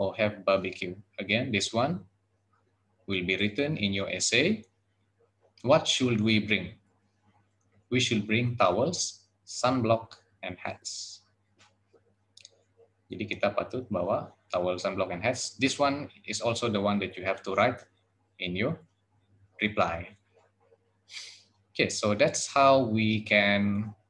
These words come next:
frame or do the framework of our essay. Beginilah cara kita coba untuk rangka kita punya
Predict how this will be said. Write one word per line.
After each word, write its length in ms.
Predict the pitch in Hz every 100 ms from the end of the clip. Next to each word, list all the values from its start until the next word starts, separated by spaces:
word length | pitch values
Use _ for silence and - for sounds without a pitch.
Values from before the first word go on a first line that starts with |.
| _
frame 560 | - 127 113 120 160 - - _ -
or 240 | 87 92 92
do 160 | 123
the 160 | 117 107
framework 640 | - 127 120 120 120 117
of 160 | 101 98 -
our 320 | 101 98 101
essay. 480 | 92 - 143 190 - _ _ _
Beginilah 320 | 95 101 101
cara 480 | 101 107 139 175 -
kita 400 | 95 - 95 -
coba 400 | 113 131 131 113
untuk 400 | 104 - 113 -
rangka 560 | 104 117 113 113 - - _ _ _ _ _ _
kita 320 | 98 104 101
punya 260 | 101 101